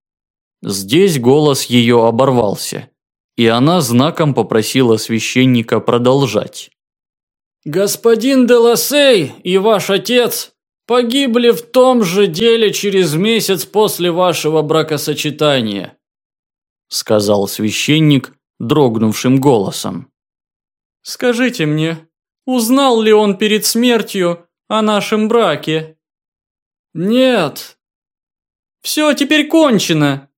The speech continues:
сказала Гертруда Грейсон. «Все кончено и забыто. Теперь я ваша Гертруда, такая, какую вы меня воспитывали».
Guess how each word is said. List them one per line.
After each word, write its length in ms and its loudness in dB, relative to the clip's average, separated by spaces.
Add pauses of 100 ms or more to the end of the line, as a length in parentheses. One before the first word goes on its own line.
(220)
сказала 640 0
Гертруда 540 2
Грейсон. 760 -2 (720)
«Все 360 2
кончено 540 2
и 40 0
забыто. 800 0 (200)
Теперь 380 2
я 240 2
ваша 280 2
Гертруда, 920 2 (240)
такая, 800 0
какую 540 2
вы 140 2
меня 260 2
воспитывали». 1000 0